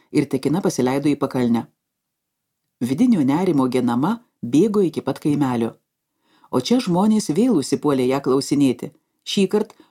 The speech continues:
kur pasidėjo mergaitė? Mat visi čia Detą gerai pažinojo, be to viską žinojo ir apie mergaitę.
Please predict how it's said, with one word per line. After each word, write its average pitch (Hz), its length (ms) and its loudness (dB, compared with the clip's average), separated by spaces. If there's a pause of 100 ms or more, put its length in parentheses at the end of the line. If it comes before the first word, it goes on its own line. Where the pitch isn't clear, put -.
(140)
kur 233 180 2
pasidėjo 151 560 0
mergaitė? 196 640 0 (500)
Mat 143 160 0
visi 135 300 -2
čia 165 300 -2
Detą 160 360 -2
gerai 143 240 0
pažinojo, 151 640 -2 (460)
be 147 140 2
to 180 140 2
viską 190 340 0
žinojo 196 480 2
ir 185 60 0
apie 127 240 -2
mergaitę. 139 560 -2